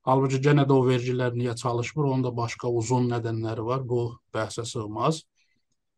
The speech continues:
Bir qısa, yəni xülasə versəm, bölgənin, e, orada Urmu gölü niyə qurur? Düzgün bazar yoxdur. O düzgün bazar niyə çalışmır? Xarici qüvvələr var. Misal üçün,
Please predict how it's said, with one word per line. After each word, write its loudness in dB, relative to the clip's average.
Bir 4
qısa, 10
yəni 4
xülasə 6
versəm, 0
bölgənin, 2
e, 0
orada -2
Urmu 0
gölü -2
niyə -4
qurur? -2
Düzgün 2
bazar 2
yoxdur. -4
O -6
düzgün 2
bazar 2
niyə 0
çalışmır? -2
Xarici 4
qüvvələr 0
var. -2
Misal 2
üçün, -4